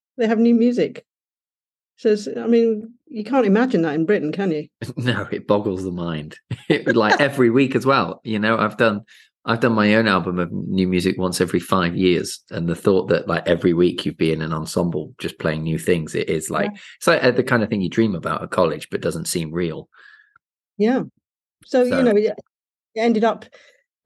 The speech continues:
Speaker 1: you know, the, the, they recorded this, um, some of my older stuff, you know, um, for the broadcast, 'cause it, that's part of the thing. They're, they're like the B B C. They have to broadcast to the, <laughs> the nation. Um, so things had gone out, and I thought, "Well,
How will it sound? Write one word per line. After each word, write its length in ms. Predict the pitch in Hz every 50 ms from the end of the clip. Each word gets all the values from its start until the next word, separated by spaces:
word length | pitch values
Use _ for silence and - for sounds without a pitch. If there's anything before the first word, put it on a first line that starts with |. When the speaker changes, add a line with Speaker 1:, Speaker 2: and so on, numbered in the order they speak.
| - -
Speaker 1:
you 220 | - 240 240 247 240
know, 160 | 233 208 196
the, 260 | 190 208 202 196 190
the, 140 | 185 196 185
they 160 | 185 202 190
recorded 420 | 185 190 190 - 240 220 190 196 170
this, 340 | 185 175 180 - - - - - -
um, 380 | 185 180 175 170 175 175 170 180
some 160 | - 214 190
of 40 | 180
my 140 | 175 180 180
older 220 | 196 202 190 160
stuff, 360 | - - - 165 180 180 -
you 60 | 214
know, 200 | 196 175 165 165 156
um, 480 | 170 165 160 165 165 165 165 165 170 - - - _ _ - _ _ _ - 196 -
for 80 | 202
the 100 | 180 175
broadcast, 540 | 170 185 180 175 175 - - 170 180 190 -
'cause 140 | 233 175 175
it, 100 | 147 160
that's 180 | 170 156 -
part 200 | - - 180 170
of 60 | 170 165
the 60 | 180
thing. 180 | 180 180 185
They're, 200 | 170 165 165 165
they're 160 | 160 165 165 160
like 160 | 165 160 160
the 60 | 165
B 160 | - 165 160
B 100 | 165 160
C. 420 | - - 175 170 170 175 180 180 -
They 140 | - 165 165
have 200 | 160 165 156 -
to 220 | - 170 165 160 147
broadcast 680 | - - 185 180 180 180 - 180 180 180 180 - -
to 80 | - 175
the, 220 | 165 175 170 175 - - _ 190 175 170 -
<laughs> 300 | _ _ 175 - - -
the 80 | 202 190
nation. 560 | 190 185 - 196 - - - 208 240 247 - - - - - - - - - - _ 202
Um, 320 | 196 196 196 196 196 190
so 120 | 196 226
things 220 | 208 311 285 254 208
had 120 | 196 202
gone 180 | - 196 190 208
out, 180 | 208 175 143
and 100 | 165 170
I 120 | 175 190 190
thought, 220 | 196 220 196 -
"Well, 360 | 254 254 233 175 147 147 139